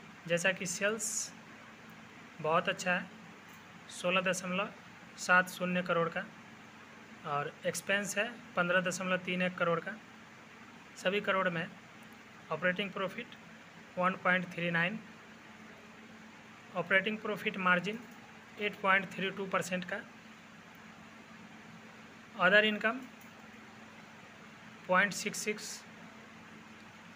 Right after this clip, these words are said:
यानी कि ये छियासठ लाख का है, और interest है इकतालीस लाख का paid किया,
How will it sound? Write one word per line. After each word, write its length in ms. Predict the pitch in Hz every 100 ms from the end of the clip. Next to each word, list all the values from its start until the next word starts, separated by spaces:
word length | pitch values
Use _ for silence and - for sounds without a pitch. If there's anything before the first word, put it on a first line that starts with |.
| - - - 170
यानी 220 | 160 180
कि 120 | 180
ये 80 | 180
छियासठ 480 | 175 175 170 190 190
लाख 200 | 180 180
का 80 | 170
है, 160 | 175 - - - - - - - - -
और 180 | 165 160
interest 500 | 196 185 214 214 -
है 80 | 208
इकतालीस 440 | 190 185 190 185
लाख 220 | 180 180 -
का 80 | 185
paid 260 | 180 175
किया, 260 | 170 175 196